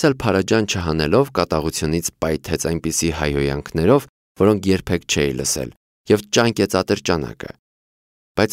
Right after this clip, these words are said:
Հոմսը կանխեց նրան, իր ատրճանակն ուղղելով նրա վրա։ «Բավական է», կտրուկ ասաց ընկերս։ «Գցեք ատրճանակը։ Ուոտսոն, վերցրեք այն։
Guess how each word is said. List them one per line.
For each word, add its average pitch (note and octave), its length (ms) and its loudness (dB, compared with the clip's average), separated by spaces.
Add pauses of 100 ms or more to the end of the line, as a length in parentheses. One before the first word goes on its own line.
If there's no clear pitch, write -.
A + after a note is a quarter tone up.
(100)
Հոմսը D#3 400 0
կանխեց - 560 -4
նրան, F3 240 0 (340)
իր C3 160 0
ատրճանակն F2+ 720 -2
ուղղելով B2+ 400 -2
նրա E2+ 220 -2
վրա։ A#1 220 -6 (920)
«Բավական F2+ 540 2
է», A#1 60 -14 (480)
կտրուկ E2 340 0
ասաց C2+ 320 -6
ընկերս։ - 460 -10 (640)
«Գցեք B2+ 360 2
ատրճանակը։ C2 640 -8 (420)
Ուոտսոն, A2+ 480 2
վերցրեք C3 540 0
այն։ - 240 -18